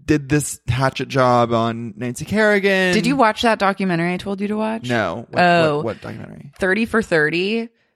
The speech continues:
Speaker 2: Um, it's a E S P N, like, docuseries or whatever,
Speaker 1: Uh-huh.
Speaker 2: but they produced a documentary about Tanya Harding
Speaker 1: Oh,
Speaker 2: called,
Speaker 1: wow.
Speaker 2: like, The Price of Gold.
Speaker 1: Okay.
Speaker 2: And just, and if you're listening and you're intrigued,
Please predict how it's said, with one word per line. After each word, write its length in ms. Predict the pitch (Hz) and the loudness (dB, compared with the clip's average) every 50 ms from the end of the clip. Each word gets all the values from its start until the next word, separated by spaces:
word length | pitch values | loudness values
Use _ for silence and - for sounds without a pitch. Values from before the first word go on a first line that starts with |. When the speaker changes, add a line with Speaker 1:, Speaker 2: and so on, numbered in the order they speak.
| _ _ - - | _ _ -2 0
Speaker 2:
Um, 600 | - 196 190 180 175 165 147 143 147 160 - _ | 2 4 6 4 4 4 2 0 -4 -6 -8 _
it's 200 | - - 175 180 | -6 -6 -4 -4
a 120 | 196 - - | -4 -4 -2
E 120 | 180 180 | -2 -2
S 160 | 180 180 - | -2 -2 -4
P 180 | - - 196 185 | -8 -6 -2 0
N, 320 | 165 156 156 156 165 165 | 0 0 0 0 0 0
like, 240 | 165 160 151 - 151 | -2 -2 -2 -4 -2
docuseries 840 | 156 170 147 143 143 - 190 190 175 - 202 190 190 190 190 190 190 | 0 2 2 2 0 -4 -6 -6 -4 -2 0 0 2 2 2 2 2
or 100 | 208 202 | 0 2
whatever, 340 | 208 208 208 208 208 214 220 226 | 2 4 4 4 4 4 4 2
Speaker 1:
Uh-huh. 120 | 226 226 220 - | 2 2 0 -2
Speaker 2:
but 140 | 196 170 | -6 0
they 180 | - 180 180 185 | 0 2 2 2
produced 580 | 185 - - 190 165 170 180 190 180 - - - | 0 -2 -6 -4 -4 -4 -4 -6 -6 -8 -8 -6
a 80 | - 180 | -6 -2
documentary 640 | 170 180 160 165 - 180 165 160 156 156 160 156 143 | 0 0 0 0 -2 -4 -4 -2 -2 -2 -2 -2 -2
about 440 | 143 151 160 160 151 151 151 - _ | -4 0 2 2 2 2 2 0 _
Tanya 380 | - - 165 156 160 160 151 | -6 -2 -2 -2 0 -2 -4
Harding 460 | 151 160 151 151 147 147 147 147 147 | -2 0 -2 0 -2 -4 -4 -6 -6
Speaker 1:
Oh, 20 | 151 | -2
Speaker 2:
called, 340 | - 139 151 151 151 156 - | 0 4 4 4 4 2 2
Speaker 1:
wow. 60 | - | 2
Speaker 2:
like, 220 | 156 131 95 85 | 2 2 2 0
The 80 | 170 160 | 0 0
Price 340 | - - 165 151 151 151 - | 0 0 0 0 0 0 -4
of 180 | 170 156 160 | -4 -4 -4
Gold. 520 | - 160 143 139 139 143 147 160 180 190 220 | -4 -2 0 2 2 4 4 4 4 2 0
Speaker 1:
Okay. 360 | - - 160 139 120 127 143 147 | 0 2 2 2 2 0 0 0
Speaker 2:
And 200 | 175 180 185 180 | 0 0 0 0
just, 240 | 180 180 175 - - _ | 0 -2 -2 -4 -6 _
and 120 | - 180 | -4 -4
if 100 | 175 - | -2 0
you're 180 | 180 190 202 196 | 2 2 2 4
listening 560 | 175 175 165 165 - 190 202 214 214 220 233 | 2 2 0 0 0 -2 0 0 2 2 2
and 140 | 208 202 196 | 0 0 0
you're 160 | 180 175 175 | 0 -2 -2
intrigued, 840 | - - 160 170 170 - - 165 151 151 160 170 190 196 220 208 | -2 -2 -4 -4 -4 -4 -4 -4 -2 0 0 0 0 -2 -6 -6